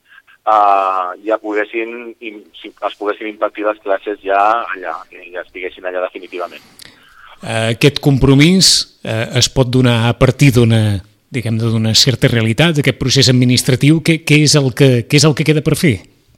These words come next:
Speaker 2: per, per poder obrir el centre?
Speaker 1: Mira, el que queda per fer per poder obrir el centre és, eh, una...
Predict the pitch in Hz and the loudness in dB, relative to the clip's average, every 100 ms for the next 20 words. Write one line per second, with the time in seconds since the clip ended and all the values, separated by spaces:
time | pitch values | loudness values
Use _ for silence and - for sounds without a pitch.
0 | - 113 107 120 110 117 113 107 110 107 | -4 -4 -2 -2 0 2 2 2 0 0
1 | 107 135 101 98 - _ _ _ _ _ | 0 0 0 -4 -14 _ _ _ _ _
2 | _ _ _ - 139 135 131 135 165 160 | _ _ _ -6 -2 0 0 0 0 0
3 | 143 151 135 - 135 127 127 127 - 156 | -2 -2 -2 -2 -2 -2 -2 -4 -2 -4
4 | 160 185 165 135 120 120 113 117 117 113 | 0 2 4 2 0 -4 -6 -4 -2 -2
5 | 113 110 110 107 104 101 104 - 131 131 | -2 -2 -4 -6 -8 -10 -14 -16 -8 0
6 | 127 123 117 113 110 | 2 2 2 0 -4